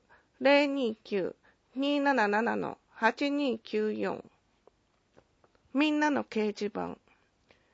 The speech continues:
掲載の締め切りは、十二月後半号締め切り、十一月二十六日金曜日、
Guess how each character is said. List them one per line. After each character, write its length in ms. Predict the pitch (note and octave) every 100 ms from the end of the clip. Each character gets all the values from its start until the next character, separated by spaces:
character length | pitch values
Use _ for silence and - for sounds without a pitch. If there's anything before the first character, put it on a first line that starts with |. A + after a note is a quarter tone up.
| _ _ -
掲 180 | D4 D4
載 240 | D4 C#4
の 140 | C4+
締 180 | C#4 C4+
め 160 | C4 B3+
切 180 | B3+ A#3+
り 120 | A#3
は、 200 | A3 - - _ _ -
十 180 | C#4
二 160 | D4 D4
月 280 | C#4+ C#4 -
後 200 | C#4 C#4
半 360 | C#4+ C#4+ C4+
号 240 | A#3 F3 F#3
締 180 | - A3
め 140 | A3+
切 180 | - G#3+
り、 160 | G#3 - - -
十 220 | C4 D4
一 200 | D4 C#4+
月 300 | C#4+ C#4 C#4
二 180 | C#4 C#4+
十 260 | A3 G3
六 280 | F#3+ G3 B3+
日 300 | C4 B3+ - -
金 340 | A#3+ B3 A#3+
曜 280 | A#3 A3 -
日、 200 | -